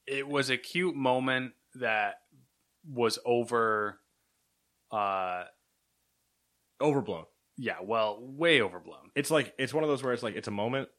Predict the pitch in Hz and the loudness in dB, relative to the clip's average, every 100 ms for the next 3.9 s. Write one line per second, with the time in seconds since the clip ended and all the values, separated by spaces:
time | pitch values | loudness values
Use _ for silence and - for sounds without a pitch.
0 | _ 101 98 92 85 82 73 - _ _ | _ -10 -8 -8 -8 -12 -16 -20 _ _
1 | _ _ - 370 359 _ - - 135 104 | _ _ -16 -14 -16 _ -10 -6 -4 -4
2 | - - - _ _ _ _ _ - 127 | -8 -14 -20 _ _ _ _ _ -6 2
3 | 135 120 127 127 113 104 131 170 | 2 2 -2 -2 -2 0 0 0